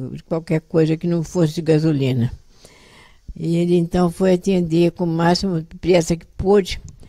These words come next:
Chegou lá e encontrou a mãe morta por uma hemorragia muito forte.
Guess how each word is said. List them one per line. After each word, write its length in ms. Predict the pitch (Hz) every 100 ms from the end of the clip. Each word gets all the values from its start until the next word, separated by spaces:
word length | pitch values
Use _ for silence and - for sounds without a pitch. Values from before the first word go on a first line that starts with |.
| - - - _ _ - -
Chegou 560 | - 180 180 175 180
lá 240 | 175 175 190
e 40 |
encontrou 640 | 180 214 214 - 185 190
a 100 | 196
mãe 360 | 185 165 180 170 - - - - _ _ _ - _ - - - - - _ - -
morta 680 | 135 139 151 170 - - 156
por 180 | 147 156
uma 140 | 151
hemorragia 840 | 151 147 151 147 143 135 135 143 143
muito 300 | 139 143 135
forte. 600 | - 165 233 196 -